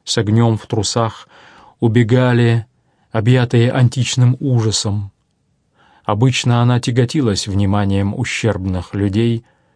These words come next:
но сегодня гордо расправила плечи. Халат затрещал,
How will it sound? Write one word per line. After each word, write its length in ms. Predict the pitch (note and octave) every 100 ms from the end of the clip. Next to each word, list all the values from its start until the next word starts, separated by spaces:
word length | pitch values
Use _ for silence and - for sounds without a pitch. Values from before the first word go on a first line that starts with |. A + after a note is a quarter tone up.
| _ -
но 120 | A2
сегодня 520 | - A#2+ C3+ B2 B2
гордо 440 | A2+ B2 B2+ A#2+
расправила 640 | B2 A#2 - A2 A2 A2 A2
плечи. 540 | G2+ F#2 F#2 - F#2 _ _ _ _ _ _ _ - _
Халат 500 | - F#2+ G2 A#2 G#2
затрещал, 840 | A2+ A#2 G#2 - - A#2+ A#2 A#2